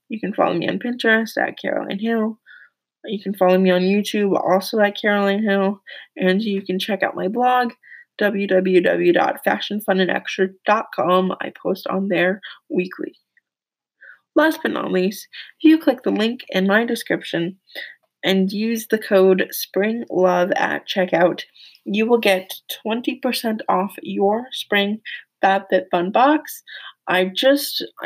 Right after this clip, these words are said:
did an unboxing that got published to my YouTube channel on Monday, so if you wanna see what I got in my spring box and the stuff you could possibly get as well, go check that out.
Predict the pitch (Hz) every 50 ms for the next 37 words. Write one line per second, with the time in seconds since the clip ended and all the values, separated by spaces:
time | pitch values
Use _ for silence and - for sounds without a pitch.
0 | 185 190 - 220 202 196 180 180 185 185 185 185 190 220 226 233 240 247 - -
1 | - - 240 240 240 247 247 - - - - - _ _ - - 226 226 - 190
2 | - - - - - 214 208 214 208 208 214 214 - - - - - - 214 196
3 | 180 170 180 196 214 233 240 - 233 226 - - 233 220 226 226 220 226 - -
4 | - - - _ _ - 156 160 165 190 208 220 254 277 294 302 302 311 294 294
5 | 285 277 - - 240 214 220 226 233 240 262 277 285 285 277 277 - - 247 226
6 | 202 185 - - - 226 233 233 - - - - - 208 202 208 226 247 254 247
7 | - - 247 247 240 240 240 233 226 233 226 - - - - - - - - -
8 | _ _ - - 170 175 170 170 170 - 208 185 185 190 - - 185 175 190 -
9 | - - 185 202 233 233 - - - - - - 196 208 - - 214 - 214 196
10 | 196 185 175 175 160 165 - 214 233 240 240 247 247 247 - - - - - -
11 | - _ - - 226 220 214 - - 226 208 - - 202 196 196 208 233 233 226
12 | 226 -